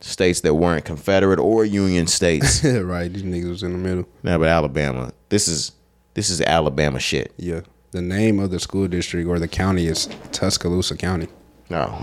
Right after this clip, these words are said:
Speaker 1: okay.
Speaker 2: This is like, you know, they, they right in the mud of it. Right in the thick
Speaker 1: No,
Speaker 2: of it.
Speaker 1: literally, they are in the mud of
Speaker 2: Yeah,
Speaker 1: it.
Speaker 2: yeah, right in the thick of it. Uh, but yeah, man, we can move on from that. It's just a weird situation there.
Speaker 1: Yeah, a, a pretty, pretty nasty situation.
Speaker 2: Yeah.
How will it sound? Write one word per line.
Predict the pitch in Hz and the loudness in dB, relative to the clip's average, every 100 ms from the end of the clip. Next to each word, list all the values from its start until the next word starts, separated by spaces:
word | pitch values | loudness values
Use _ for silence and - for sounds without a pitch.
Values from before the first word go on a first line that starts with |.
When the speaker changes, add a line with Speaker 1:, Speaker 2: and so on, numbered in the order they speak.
| 71 | 2
Speaker 1:
okay. | - | 4
Speaker 2:
This | 127 | 4
is | 127 | 4
like, | 85 87 87 | 4 -4 -4
you | 101 | -2
know, | 95 85 | 0 0
they, | 82 98 | -2 -2
they | 90 98 | 2 4
right | 90 90 | 4 4
in | 87 | 2
the | 85 | 0
mud | 90 92 85 | 2 2 2
of | 85 82 | 0 -4
it. | - - - | -10 -20 -6
Right | 170 175 | -2 0
in | - | 2
the | 175 | 0
thick | - | -2
Speaker 1:
No, | 104 | -2
Speaker 2:
of | 85 | -2
it. | 80 | 0
Speaker 1:
literally, | 98 101 92 80 73 | 2 4 4 2 2
they | 90 | 4
are | 95 | 4
in | 78 92 90 | 4 2 2
the | 90 | 0
mud | 80 85 67 62 | 2 0 0 -2
of | - 67 - | -2 0 0
Speaker 2:
Yeah, | |
Speaker 1:
it. | - | -4
Speaker 2:
yeah, | - - - | -8 -14 -14
right | 87 87 | -4 -2
in | 85 | -2
the | 82 | -4
thick | - 85 82 | -4 -4 -2
of | 82 | -6
it. | 85 - - - - - - - _ - - | -8 -12 -20 -20 -20 -20 -20 -20 _ -10 -4
Uh, | 85 82 | -2 -2
but | 87 117 | 0 4
yeah, | 113 | 4
man, | 92 95 | 4 2
we | 117 | 2
can | 120 92 | 2 -2
move | 90 85 | -2 -2
on | 87 87 87 | -2 -2 -4
from | - - 85 | -6 -2 0
that. | 85 82 - - - | 0 0 -4 -18 -10
It's | - | -4
just | 82 | -2
a | 85 | 0
weird | 82 82 | 2 2
situation | - 92 82 82 82 82 82 | 2 0 2 2 2 -2 -2
there. | 78 - - - - - - - - | -2 -4 -16 -20 -20 -20 -20 -12 0
Speaker 1:
Yeah, | 107 82 85 | 2 4 2
a, | - - | 0 0
a | |
pretty, | - 113 101 90 - - | 2 4 2 0 -4 0
pretty | 98 | 2
nasty | 78 69 71 - | 2 0 -2 -4
situation. | - 71 71 73 - 76 - | -4 0 2 2 2 -2 -4
Speaker 2:
Yeah. | 85 82 | -8 -8